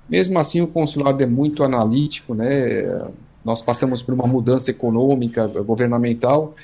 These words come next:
e uma indefinição, então as pessoas ainda, eh, pensam em tentar a vida nos Estados Unidos, que não é muito fácil, que não tem muitos atrativos, não.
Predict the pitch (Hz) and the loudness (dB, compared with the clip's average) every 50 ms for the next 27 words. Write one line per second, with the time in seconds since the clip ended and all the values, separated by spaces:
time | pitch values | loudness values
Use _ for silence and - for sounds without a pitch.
0 | - - - - 117 123 123 127 131 123 127 123 123 127 123 - 139 131 123 117 | -20 -20 -10 -6 -4 -2 -2 0 0 0 0 0 0 0 0 0 -2 -2 0 0
1 | 117 - 127 131 143 156 151 156 160 160 - - 160 147 - 151 151 147 156 151 | 0 0 2 2 2 0 -2 -2 -4 -4 -4 -4 -6 -4 -2 0 0 2 2 2
2 | 151 151 147 147 - - - - - 120 - - _ _ - 160 165 170 160 - | 2 2 2 0 -4 -12 -14 -12 -12 -12 -12 -16 _ _ 0 2 2 2 2 0
3 | - 147 135 131 135 131 131 123 120 117 - - 131 123 120 - 135 139 135 131 | -2 -2 -2 -2 -2 -2 -2 -4 -6 -10 -6 -6 -6 -4 0 2 2 2 4 2
4 | 123 110 - 123 131 127 135 131 131 - - 127 127 - - 123 117 - 120 110 | 0 0 -2 -4 -2 0 0 -2 -2 -4 -6 -6 -4 -2 -2 -2 -2 0 0 0
5 | 107 101 87 - - - - - - - - - - - 233 214 175 165 160 156 | 0 -2 -4 -6 -10 -14 -16 -20 -20 -20 -20 -14 -4 0 0 2 2 2 2 2
6 | 165 165 - 151 - - 135 117 113 - - - - 131 127 131 120 131 143 139 | 0 0 -2 -4 0 2 4 4 4 2 -4 -8 -8 -6 -6 -4 -2 -2 0 2
7 | 139 151 147 143 131 143 139 - - 139 135 - 143 139 135 147 127 120 110 101 | 2 2 0 0 0 0 0 2 0 -2 -2 -2 -2 -2 -2 -2 -2 -2 -4 -4